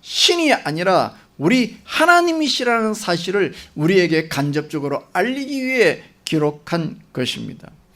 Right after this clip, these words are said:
따라서 지금 상황이 하나님의 강력한 주권이 지금 이 풍랑맞은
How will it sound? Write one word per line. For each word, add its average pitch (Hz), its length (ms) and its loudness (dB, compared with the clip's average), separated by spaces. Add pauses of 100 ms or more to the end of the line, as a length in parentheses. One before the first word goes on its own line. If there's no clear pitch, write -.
(240)
따라서 269 720 4 (180)
지금 269 360 -2
상황이 233 800 0 (320)
하나님의 302 640 0
강력한 269 880 -2
주권이 269 500 -2
지금 202 460 -4
이 214 320 -2
풍랑맞은 240 880 -4